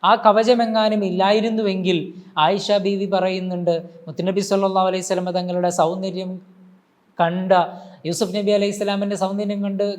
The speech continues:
കൈമുറിച്ച ആ മഹദിമാർ മുത്തുനബി സല്ലല്ലാഹു അലൈഹി വസല്ലമ തങ്ങളുടെ സൗന്ദര്യം കണ്ടിരുന്നുവെങ്കിൽ അവരുടെ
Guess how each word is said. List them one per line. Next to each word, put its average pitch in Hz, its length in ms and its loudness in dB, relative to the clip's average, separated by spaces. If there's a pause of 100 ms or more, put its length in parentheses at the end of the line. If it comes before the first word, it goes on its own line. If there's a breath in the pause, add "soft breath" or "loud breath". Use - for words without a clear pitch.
കൈമുറിച്ച 214 480 0 (140)
ആ - 20 -2 (120)
മഹദിമാർ 170 520 -2 (500 soft breath)
മുത്തുനബി 190 420 -2
സല്ലല്ലാഹു 185 440 2
അലൈഹി 180 180 -2
വസല്ലമ 185 320 -2
തങ്ങളുടെ 180 400 -4
സൗന്ദര്യം 180 460 -4
കണ്ടിരുന്നുവെങ്കിൽ 165 760 -2 (460 soft breath)
അവരുടെ 165 380 2